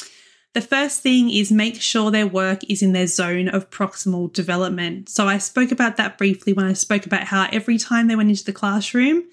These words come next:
not only was the work achievable for them, but they also felt challenged. They also knew that they were gonna be able to feel accomplished and learn something new.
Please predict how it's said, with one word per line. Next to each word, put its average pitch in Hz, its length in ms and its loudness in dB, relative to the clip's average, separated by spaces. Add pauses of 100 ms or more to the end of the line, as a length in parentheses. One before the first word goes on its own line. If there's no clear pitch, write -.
(400)
not 226 140 0
only 247 240 2
was 247 100 2
the 226 80 2
work 196 180 0
achievable 226 540 0
for 196 160 -6
them, 202 300 0
but 240 100 -4
they 240 140 -2
also 208 400 0
felt 196 260 -4
challenged. 180 640 -4
They 196 140 -2
also 220 480 0
knew 202 500 4
that 185 160 -6
they 190 140 0
were 190 100 -2
gonna 196 240 0
be 190 140 0
able 196 240 0
to 196 240 2
feel 190 180 0
accomplished 190 720 -2
and 190 180 4
learn 190 220 4
something 190 340 0
new. 180 320 -2